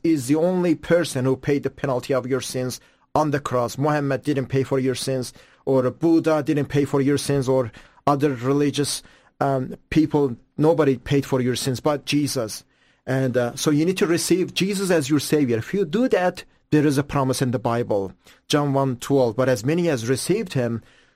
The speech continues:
to them gave he power to become the sons of God." If you receive Jesus Christ as your Savior,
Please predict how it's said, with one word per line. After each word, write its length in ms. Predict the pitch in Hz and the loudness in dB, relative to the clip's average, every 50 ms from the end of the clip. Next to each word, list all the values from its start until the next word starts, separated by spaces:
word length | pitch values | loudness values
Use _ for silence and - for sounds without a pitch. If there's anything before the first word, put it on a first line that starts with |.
| _ _ - | _ _ -6
to 160 | - 147 143 | -2 0 0
them 220 | 135 143 135 127 113 | 2 2 2 0 0
gave 240 | 123 156 160 139 | 2 2 2 2
he 120 | 123 127 120 | 2 0 -2
power 320 | - - 160 180 170 170 | 0 0 2 2 2 2
to 140 | 151 - 139 | 0 0 0
become 260 | 139 131 - 147 139 | 0 0 0 0 -2
the 80 | 139 143 | -2 -2
sons 300 | - - 160 165 147 151 | -2 0 -2 0 0 0
of 160 | 147 127 120 | -2 -2 0
God." 380 | 156 147 127 107 - - - - | 0 0 0 0 -2 -6 -10 -12
If 220 | - - - - - | -10 -10 -6 -4 -2
you 100 | 131 120 | -2 0
receive 400 | 107 120 113 - - 151 147 135 | 0 -2 -4 0 0 0 0 0
Jesus 400 | - - 185 220 208 196 175 - | -2 -4 -4 -2 -2 -4 -4 -4
Christ 320 | - - 160 143 135 - | -2 -2 0 0 0 0
as 160 | 139 123 113 | 0 0 0
your 80 | 127 123 | -2 -4
Savior, 480 | - - 135 139 143 135 127 127 - | -2 0 0 2 2 2 2 0 0